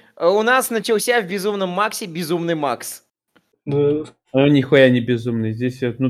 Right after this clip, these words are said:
Speaker 3: такой, блядь, если по
Speaker 2: Вот.
Speaker 3: сравнению со второй частью, вот это вот прям детская прям такая
Speaker 2: У, у
Speaker 3: это.
Speaker 2: ко-, у коровки нет других забот, она только молоко даёт. Слушайте
Speaker 3: Это знаешь,
Speaker 2: трек на
Speaker 3: кого
Speaker 2: Ютубе.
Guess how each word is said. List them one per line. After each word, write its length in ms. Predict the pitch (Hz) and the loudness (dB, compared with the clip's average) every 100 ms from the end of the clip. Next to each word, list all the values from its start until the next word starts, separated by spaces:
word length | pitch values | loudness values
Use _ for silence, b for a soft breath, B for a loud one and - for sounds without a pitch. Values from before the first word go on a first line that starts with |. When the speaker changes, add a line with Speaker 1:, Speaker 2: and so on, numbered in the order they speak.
| 131 | 2
Speaker 3:
такой, 360 | 139 139 135 | 2 4 2
блядь, 340 | 120 139 131 143 | 4 2 2 2
если 120 | 180 | 6
по 60 | |
Speaker 2:
Вот. 160 | 185 220 | 8 8
Speaker 3:
сравнению 340 | 165 151 151 135 | 6 2 0 -4
со 40 | - | 0
второй 240 | 156 151 | 4 4
частью, 380 | 147 170 170 139 | 6 6 6 0
вот 160 | 131 151 | 0 0
это 160 | 139 | 2
вот 160 | 135 127 | 0 4
прям 340 | 139 131 123 - | 4 4 0 -4
детская 560 | 123 156 151 - 135 | 6 6 6 6 4
прям 320 | 123 120 117 107 | 4 2 0 0
такая 400 | 120 233 120 123 | 2 6 8 8
Speaker 2:
У, 40 | |
у 40 | 233 | 6
Speaker 3:
это. 40 | 214 | 8
Speaker 2:
ко-, 160 | 247 | 6
у 120 | 240 208 | 6 6
коровки 480 | 233 214 247 - 220 | 8 8 6 4 4
нет 280 | 196 214 | 8 6
других 420 | 196 196 175 196 170 | 6 4 6 6 8
забот, 400 | 175 165 220 208 | 6 6 6 6
она 200 | 165 160 | 4 4
только 320 | 180 165 175 | 2 2 4
молоко 460 | 160 175 180 170 | 6 6 6 6
даёт. 400 | 156 156 156 196 | 6 6 6 4
Слушайте 440 | 208 175 165 - 175 | 4 0 2 6 6
Speaker 3:
Это 100 | 214 | 8
знаешь, 280 | 202 269 302 | 10 10 10
Speaker 2:
трек 100 | 208 | 10
на 60 | 254 | 10
Speaker 3:
кого 120 | 208 | 10
Speaker 2:
Ютубе. 140 | 196 | 10